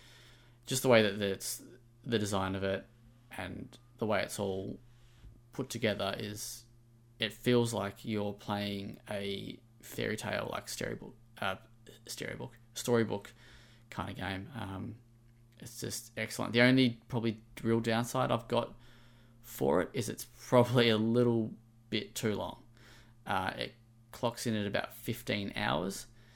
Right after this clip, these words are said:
which for this kind of game is not necessarily, um, too long, but it depends on how they, how they balance it, I guess.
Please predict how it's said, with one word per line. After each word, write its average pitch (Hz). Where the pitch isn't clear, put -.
which 113
for -
this 131
kind 127
of 113
game 110
is 110
not -
necessarily, 117
um, 101
too 151
long, 208
but 104
it 110
depends 123
on 107
how 104
they, 101
how 113
they 98
balance 107
it, 110
I 98
guess. -